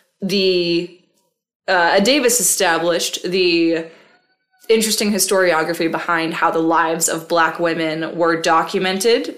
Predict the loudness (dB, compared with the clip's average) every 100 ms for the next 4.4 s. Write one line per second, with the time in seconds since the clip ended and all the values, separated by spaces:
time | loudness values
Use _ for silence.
0 | -2 0 2 0 -2 0 0 0 -4 -12
1 | -14 -6 -2 0 2 2 2 0 2 0
2 | 0 0 0 0 0 -2 -2 -6 -12 -20
3 | -8 0 2 4 4 2 -2 -6 -10 -4
4 | 0 0 0 -2